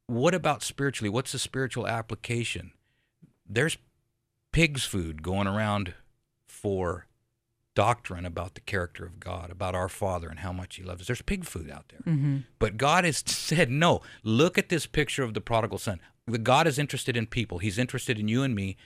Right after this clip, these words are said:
Speaker 1: and you're his daughter, and I'm his son, and this is what he wants for us. All we have to dur-, do is turn and start to walk down the driveway.
Speaker 2: Right.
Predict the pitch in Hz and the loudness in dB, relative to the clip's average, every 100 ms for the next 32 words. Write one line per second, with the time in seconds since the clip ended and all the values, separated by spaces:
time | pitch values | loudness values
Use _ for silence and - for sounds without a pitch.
0 | _ _ 98 95 101 127 135 117 107 101 | _ _ -2 2 4 4 4 2 4 6
1 | 104 95 82 110 123 120 - 95 85 82 | 4 2 0 0 0 0 -2 -4 -6 -8
2 | - _ - 95 120 135 110 101 98 95 | -12 _ -4 0 0 0 -2 0 0 -2
3 | 90 90 - 104 101 87 - _ - 131 | -6 -8 -6 -2 -2 -4 -10 _ 0 2
4 | 160 160 117 120 - 98 92 113 120 - | 4 2 0 -4 -4 -8 0 0 0 -2
5 | 95 170 127 - - - 127 - - 151 | 2 2 2 -4 -20 -4 -2 -2 0 4
6 | 160 160 127 123 - - 208 220 214 254 | 4 4 2 0 -2 -2 0 0 6 6
7 | 175 143 120 - 113 101 92 92 87 85 | 8 8 6 4 2 2 2 2 0 -2
8 | 80 - - _ 170 160 - | -6 -10 -12 _ -8 -6 -8